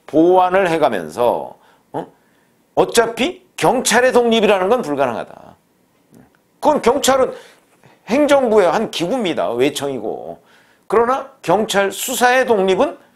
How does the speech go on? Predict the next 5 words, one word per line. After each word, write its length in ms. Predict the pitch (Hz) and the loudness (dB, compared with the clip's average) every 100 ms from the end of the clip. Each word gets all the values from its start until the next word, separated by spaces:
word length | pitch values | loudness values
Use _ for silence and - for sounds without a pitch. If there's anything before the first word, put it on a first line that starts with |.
| _ - | _ -8
현재도 460 | 247 294 294 247 | -2 0 0 2
확보가 380 | 233 240 240 247 | 0 0 0 0
돼 120 | 170 | -2
있다. 300 | 110 - 78 - _ _ _ - | -4 -4 -6 -8 _ _ _ -12
국가수사본부장 1080 | 294 302 277 247 247 214 208 190 214 - | -2 0 0 0 0 0 -2 -2 -4 -4